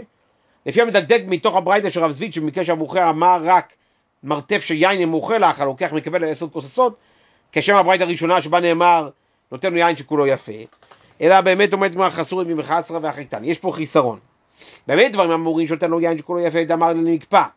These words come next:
הלא אמר לי למקפא, מקבל עשר כוססות למאה. ואם מרתף של יין, ולא אמר לי למקפא, נותן לו יין שימכר בחנות. ועכשיו, הוא למד דייק מברייתא, מי שמדקדק בברייתא, לכאורה קשיא דרב זביד, שהוא העמיד, דאמר לי למקפא, האם לא אמר למקפא, מקבל?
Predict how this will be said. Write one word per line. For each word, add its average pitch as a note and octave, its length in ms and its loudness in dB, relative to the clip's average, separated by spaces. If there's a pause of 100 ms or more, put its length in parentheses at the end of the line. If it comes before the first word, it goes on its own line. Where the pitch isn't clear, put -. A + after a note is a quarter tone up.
(440)
הלא G#2+ 260 -6
אמר D3+ 180 0
לי F3 60 -4
למקפא, G#3 360 2
מקבל A#3 460 4
עשר A#3+ 260 -4
כוססות F#3 400 -8
למאה. A#2 400 -10 (540)
ואם B2 140 -2
מרתף B2 300 2
של - 140 -8
יין, D3 680 2
ולא B2 200 -6
אמר E3 160 -2
לי F#3 100 -8
למקפא, G#3+ 340 -6
נותן B3+ 320 -2
לו G3 280 0 (340)
יין F3 200 4
שימכר D3 360 -2
בחנות. C3 440 -6 (640)
ועכשיו, E3+ 580 4 (180)
הוא B2+ 120 -20
למד D3 200 -4
דייק E3 300 -2
מברייתא, C#3+ 420 -4
מי E3 80 -6
שמדקדק D3+ 360 -2
בברייתא, D3+ 400 0
לכאורה D3 340 -2
קשיא D3+ 260 -4
דרב C3 240 -4
זביד, G#2+ 300 -14
שהוא D3 200 0
העמיד, D3+ 560 2 (440)
דאמר D3+ 240 2
לי D#3 160 0
למקפא, C#3+ 300 -4
האם A#2+ 380 -2
לא D#3+ 80 6
אמר C#3 160 0
למקפא, A#2+ 320 -12
מקבל? C3+ 440 -2